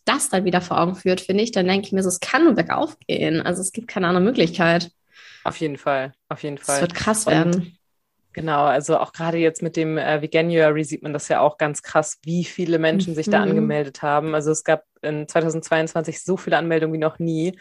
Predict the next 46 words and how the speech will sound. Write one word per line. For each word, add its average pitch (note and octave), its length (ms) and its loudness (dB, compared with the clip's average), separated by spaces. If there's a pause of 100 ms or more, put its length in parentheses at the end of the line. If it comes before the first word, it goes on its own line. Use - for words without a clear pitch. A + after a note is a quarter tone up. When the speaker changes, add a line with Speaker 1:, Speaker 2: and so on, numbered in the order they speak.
(280)
Speaker 2:
Es - 80 -12
haben D#3+ 120 -4
sich E3 200 -4
über E3+ 160 2
sechshundertdreißigtausend F3 1300 2
Speaker 1:
Ja, E3 60 -4
das E3 100 0
ist - 140 -10
Speaker 2:
Menschen D3+ 80 -20
Speaker 1:
krass. - 240 -14
Speaker 2:
angemeldet. D3 680 -2 (520)
Und E3 220 0 (220)
vor F#3+ 140 2
allem, G3 80 4
wenn F#3+ 100 6
man, F3 240 0 (260)
man D#3 120 -6
könnte F3 240 2
jetzt D#3+ 100 0
auch D#3+ 80 -2
sagen, D#3+ 260 -2
„Komm, D#3+ 280 -6
sechshundertdreißigtausend, E3+ 1200 -4
das B2+ 120 -18
ist - 160 -12
jetzt C#3+ 160 -6
ja - 100 -6
auch C3+ 80 -10
nicht C3+ 160 -18
so A#2 160 -14
wahnsinnig E3 600 -2
viel.“ D#3+ 260 0 (360)
Aber E3+ 140 -2
wenn E3+ 140 0
man E3+ 100 0
das E3 140 -2
mal E3 100 0
im D#3 60 -6
Verhältnis G3 560 0
und C#3+ 160 -6
im C#3 80 -8
Vergleich D#3+ 500 0
sieht D#3 160 -10
zu - 80 -10
den C#3 140 -4
Vorjahren, F3 680 2